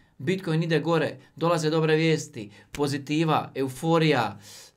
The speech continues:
kreće to, ide na pedeset tisuća, pumpanje priče.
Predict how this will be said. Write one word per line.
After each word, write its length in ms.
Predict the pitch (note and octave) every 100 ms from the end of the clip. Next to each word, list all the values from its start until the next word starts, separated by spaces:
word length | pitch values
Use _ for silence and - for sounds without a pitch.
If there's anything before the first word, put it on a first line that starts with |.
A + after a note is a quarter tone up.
| -
kreće 480 | - F3+ F3 E3+ D#3+
to, 220 | E3+ D#3
ide 180 | F3+ F3
na 160 | E3 D#3+
pedeset 440 | D#3+ F3 E3 D3+
tisuća, 680 | F3 D#3+ D3+ C#3 D3 A#2 A#2
pumpanje 520 | F3+ E3 F3+ E3 D#3
priče. 420 | E3 E3 D#3+ A2